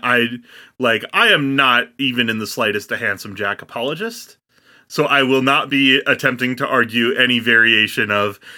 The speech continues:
Handsome Jack isn't actually evil. I'll leave that to all of the other <laughs> conspiracy theory podcasts that attempt to argue that. But I don't think that Handsome Jack's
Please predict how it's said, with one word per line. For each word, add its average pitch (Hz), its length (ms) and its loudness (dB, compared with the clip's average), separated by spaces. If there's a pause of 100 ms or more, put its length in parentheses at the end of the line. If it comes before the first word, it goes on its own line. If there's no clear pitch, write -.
(220)
Handsome 120 440 -2
Jack 113 320 0
isn't 113 320 -6
actually 110 600 -2
evil. 127 420 -4
I'll 117 180 0
leave 110 280 -2
that 110 240 0
to 117 180 -8
all 120 200 0
of 107 100 -6
the 107 120 0
other 131 220 4
<laughs> - 0 -
conspiracy 160 600 -2
theory 165 280 -2
podcasts 160 720 -4 (340)
that 165 100 0
attempt 156 380 -2
to 208 80 -2
argue 180 300 -2
that. 190 300 0 (520)
But 151 300 2
I 131 480 4 (120)
don't 156 380 0
think 123 460 -2
that 120 220 0
Handsome 123 420 -2
Jack's 117 640 -2